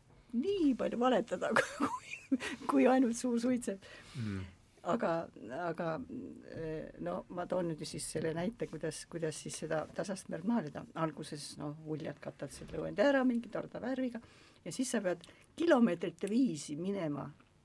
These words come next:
Speaker 1: minema edasi, kuni jõuad silmapiirile. Ja siis,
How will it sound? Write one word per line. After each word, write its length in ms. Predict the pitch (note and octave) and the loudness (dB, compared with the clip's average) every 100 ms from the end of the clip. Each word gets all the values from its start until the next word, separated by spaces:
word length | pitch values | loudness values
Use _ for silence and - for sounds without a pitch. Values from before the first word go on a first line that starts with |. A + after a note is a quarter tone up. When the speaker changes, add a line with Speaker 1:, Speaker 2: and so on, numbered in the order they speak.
| _ | _
Speaker 1:
minema 420 | E3+ F#3 E3 D#3 F#3+ | -6 -4 -2 -2 -2
edasi, 480 | D4+ C4 F#3 - F3+ - _ _ _ _ _ - | 0 0 0 -6 -10 -12 _ _ _ _ _ -10
kuni 220 | F#3+ F3+ | -6 -2
jõuad 240 | F3 F3 F3 | 0 0 2
silmapiirile. 800 | C4+ A#3 D#3 D3+ C#3+ C3 - C3+ - - _ - _ _ - | 2 4 2 -2 -6 -6 -12 -14 -18 -20 _ -20 _ _ -16
Ja 100 | D#3+ | -10
siis, 300 | - G#3 | -10 -10